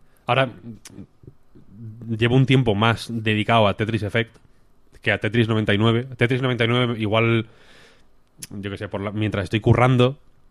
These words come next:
para despejar un poco la cabeza, creo yo, ¿no? Lo, lo, lo, eso es lo que yo pienso. Para despejar un poco la cabeza, me echo un par de partidillas, ¿no? Porque son rápidas y tal.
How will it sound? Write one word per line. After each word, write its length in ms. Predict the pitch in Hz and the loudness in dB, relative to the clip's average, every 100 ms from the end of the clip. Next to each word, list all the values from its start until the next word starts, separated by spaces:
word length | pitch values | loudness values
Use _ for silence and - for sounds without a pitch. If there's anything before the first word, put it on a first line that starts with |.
| _ _ - - - - _ - | _ _ -20 -20 -20 -20 _ -14
para 1040 | - 101 95 92 92 92 92 92 90 90 92 - _ - _ - | -8 -4 -4 -4 -6 -8 -8 -10 -10 -12 -16 -20 _ -20 _ -18
despejar 640 | 113 101 107 - - 117 | -14 -6 -6 -4 -2 0
un 80 | 120 | 2
poco 160 | 120 | 4
la 80 | 120 | 4
cabeza, 360 | 113 120 117 120 - - - - - - - _ - - - - | 4 0 0 -8 -14 -20 -20 -20 -20 -20 -20 _ -20 -20 -20 -20
creo 280 | - 117 110 | -6 0 0
yo, 240 | 98 113 95 | 2 0 0
¿no? 180 | 117 | -2
Lo, 160 | 98 95 | -4 -6
lo, 220 | 95 104 90 | -4 -4 -4
lo, 200 | 92 - - | -8 -12 -16
eso 160 | 107 117 | -10 -6
es 40 | |
lo 80 | 113 | -4
que 80 | 101 | -2
yo 120 | 107 | -2
pienso. 360 | 104 101 85 - - - | -2 -6 -8 -14 -18 -10
Para 100 | 107 | -8
despejar 280 | 101 - 113 | -4 -4 -2
un 80 | 120 | 0
poco 160 | 127 | 2
la 100 | 127 | 2
cabeza, 440 | 120 123 131 131 - - - - - - - | 2 0 -2 -6 -8 -20 -20 -20 -20 -20 -20
me 200 | - 107 | -10 -4
echo 320 | 104 117 110 107 | -2 0 0 0
un 220 | 107 107 | 0 -2
par 160 | 107 110 | 0 0
de 100 | 107 | 0
partidillas, 640 | 101 107 107 104 104 - | -2 -2 -2 -2 -6 -6
¿no? 140 | 107 | -8
Porque 160 | 117 92 | -6 -8
son 140 | 98 | -8
rápidas 380 | 95 107 104 98 | -4 -2 -2 -4
y 60 | 90 | -4
tal. 160 | 107 | -8